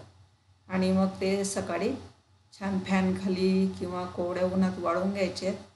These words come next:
अगदी जास्त कोरडे करायचे नाहीत,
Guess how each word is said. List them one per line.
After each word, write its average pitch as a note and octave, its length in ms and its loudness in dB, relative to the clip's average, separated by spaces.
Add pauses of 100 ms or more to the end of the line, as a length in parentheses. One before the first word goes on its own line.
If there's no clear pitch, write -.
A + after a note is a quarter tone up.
(880)
अगदी - 320 -8
जास्त G3 400 0
कोरडे F#3+ 400 4
करायचे G3 380 0
नाहीत, G3+ 160 -2